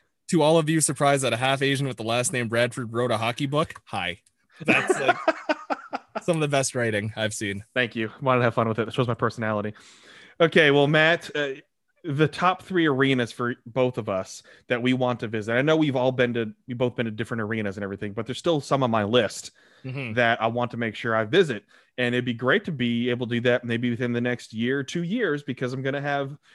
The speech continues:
Speaker 2: money to use on certain airlines because they won't refund me.
Speaker 1: <laughs>
Speaker 2: Uh, so I need to go to Canada, uh, to do that. So for, what's, uh, no particular order, 'cause I'd hate to have to rank it here because that's really difficult to do.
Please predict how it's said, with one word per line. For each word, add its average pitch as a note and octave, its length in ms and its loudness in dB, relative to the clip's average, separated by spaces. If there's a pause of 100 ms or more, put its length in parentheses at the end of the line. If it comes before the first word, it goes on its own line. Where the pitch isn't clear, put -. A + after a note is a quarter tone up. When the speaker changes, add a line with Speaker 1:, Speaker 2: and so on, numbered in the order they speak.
(220)
Speaker 2:
money C#3+ 260 0
to E3 80 -2
use D3 640 0
on A#2 180 -4
certain A#2+ 520 -4 (100)
airlines A2+ 720 0
because A2 220 -10
they G#2 80 -8
won't G#2+ 180 -6
refund G#2+ 360 -8
me. G2 160 -10 (500)
Speaker 1:
<laughs> - 380 2
Speaker 2:
Uh, G#2+ 180 -2
so A#2+ 340 0
I A#2 100 0
need C#3 180 -2
to C3+ 60 -4
go B2+ 120 0
to A2+ 60 -4
Canada, G#2+ 500 -6 (420)
uh, C3 140 -8
to - 140 -6
do B2+ 200 0
that. A2 300 0
So C3+ 460 0
for, F3+ 200 -4
what's, F#3+ 300 0 (460)
uh, F3 140 6
no E3 260 4
particular G3 420 2
order, A#2+ 280 2
'cause - 100 -4
I'd B2 100 2
hate C3+ 200 2
to C#3 40 -4
have B2+ 140 -2
to A2+ 80 -4
rank A2 320 -4
it G2 120 -8
here F#2+ 220 -8
because G2+ 220 -14
that's G2+ 160 -10
really G#2+ 140 -6
difficult G2 320 -12
to - 60 -14
do. F#2+ 280 -8